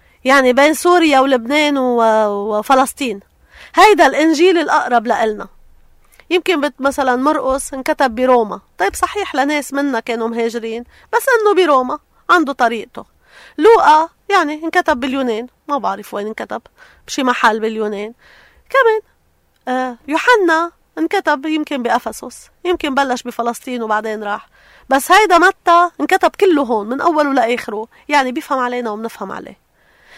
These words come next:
هودي الحركات اللي كلهم نحنا منقولهم، أوام مننفعل وأوام منخاف وأوام منسكر وأوام منحط الحكم ومنقول خلص خلصت الدنيا، متى بيعرفهم؟ بيعرفهم. من أول إنجيله لآخر الإنجيل،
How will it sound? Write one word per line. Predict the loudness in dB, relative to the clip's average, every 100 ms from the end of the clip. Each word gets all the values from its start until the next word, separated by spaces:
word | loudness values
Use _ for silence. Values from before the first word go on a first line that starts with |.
| -6 4
هودي | 4 4
الحركات | -2 -4 -2 -2 -2 -4 -6
اللي | -8
كلهم | -8 -6 -6 -6
نحنا | -8 -6
منقولهم، | -6 -4 -4 -4 -8 -4
أوام | -2 0 -2
مننفعل | -4 -6 -8 -6 -6 -6 -8 -8
وأوام | -4 -4 -4
منخاف | -4 -6 -6 -8 -10 -8
وأوام | -2 0 0
منسكر | -2 -4 -6 -8 -10 -8
وأوام | -4 -4 -2
منحط | -6 -6 -6 -6
الحكم | -6 -6 -4 -6
ومنقول | -6 -6 -8
خلص | -6 -6 -6
خلصت | -12 -12 -14
الدنيا، | -12 -10 -10 -10 -14 _ _ _ _
متى | -10 -8 -10
بيعرفهم؟ | -8 -10 -10 -18 -20 _ _ _ _ _ _
بيعرفهم. | -8 -8 -8 -12 -20 _ _ _ _ _
من | -6 -6
أول | -2 -4 -2 -2 -2 -2 -10 _
إنجيله | -8 -8 -10 -16 -20 _ _ _
لآخر | -12 -8 -8 -8 -10
الإنجيل، | -8 -10 -10 -10 -10 -12